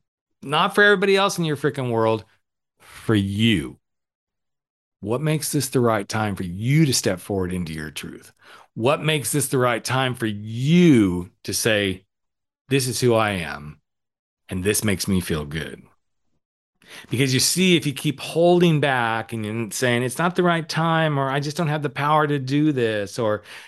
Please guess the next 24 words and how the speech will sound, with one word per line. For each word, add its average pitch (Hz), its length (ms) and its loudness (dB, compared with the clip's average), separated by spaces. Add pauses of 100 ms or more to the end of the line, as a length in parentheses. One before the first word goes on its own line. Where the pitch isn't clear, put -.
(140)
"Well, 151 180 -6
but 147 100 -4
I 151 80 -6
feel - 180 -14
so 180 160 -4
guilty 165 500 -4
and 147 80 -10
ashamed." 156 960 0 (1040)
Well, 220 220 4
it's 180 140 -4
not 214 240 2
perfect. - 560 -4 (100)
Well, 175 200 2
be 180 240 4
perfectly 185 580 2
imperfect, 135 480 -4
because 123 280 -2
here's 165 460 4
the 156 80 -2
one 151 260 -2
thing 147 200 -2
you 131 120 -2
will 131 140 0
do. 117 480 0